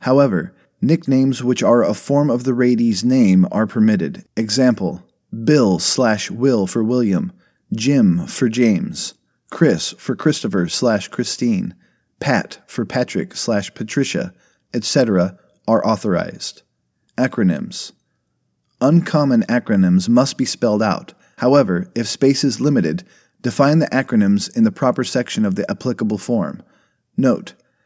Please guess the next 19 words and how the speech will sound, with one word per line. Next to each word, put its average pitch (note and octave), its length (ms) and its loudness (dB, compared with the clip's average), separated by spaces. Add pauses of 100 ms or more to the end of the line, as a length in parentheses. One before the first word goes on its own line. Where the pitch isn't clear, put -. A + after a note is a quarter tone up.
(260)
the A#2 260 0
A D3 220 4
F D3 240 2
evaluation B2 680 2
forms F#2+ 500 0
allow A#2 260 4
the C#3 180 4
evaluators A2 720 2
to A2+ 160 -4
explain A#2 560 0
uncommon C3 640 0
acronyms F#2 640 0
in G2+ 80 0
the G#2 80 2
remarks A2 400 2
section F#2 380 -2
of F2+ 100 2
the F#2+ 100 -4
forms. F2 600 -6